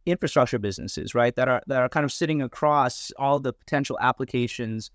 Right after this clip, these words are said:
and sitting on top of all the various, you know, moving parts at the, you know, layer one, layer two level. It's just sort of, I mean, using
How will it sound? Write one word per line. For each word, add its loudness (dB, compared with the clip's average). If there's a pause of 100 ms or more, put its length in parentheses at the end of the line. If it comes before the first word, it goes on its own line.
(300)
and -6
sitting 0
on 2
top 4
of -4
all 4
the -2
various, 0
you -2
know, -2
moving 0
parts 2
at 0
the, -4
you -2
know, -2
layer 4
one, 0
layer 0
two -4 (380)
level. 4
It's -2
just -2
sort 0
of, -2
I 2
mean, 2
using 0